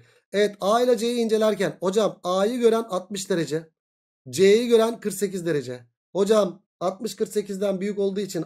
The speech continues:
A C'den büyük oldu mu? Oldu. Sonra B ile C'yi inceleyeyim.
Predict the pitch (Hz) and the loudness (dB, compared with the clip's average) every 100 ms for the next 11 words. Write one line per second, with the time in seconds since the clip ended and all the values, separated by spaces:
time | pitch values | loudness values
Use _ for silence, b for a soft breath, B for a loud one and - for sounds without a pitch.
0 | - 190 190 156 143 185 185 180 185 190 | -4 0 0 0 0 0 2 0 -2 -2
1 | 190 175 202 254 - 175 165 127 117 _ | -2 0 0 0 0 0 0 -2 -10 _
2 | _ _ - 226 240 247 202 202 226 233 | _ _ -4 2 4 4 6 8 8 6
3 | 208 226 220 180 165 175 - | 4 2 2 2 0 -2 -6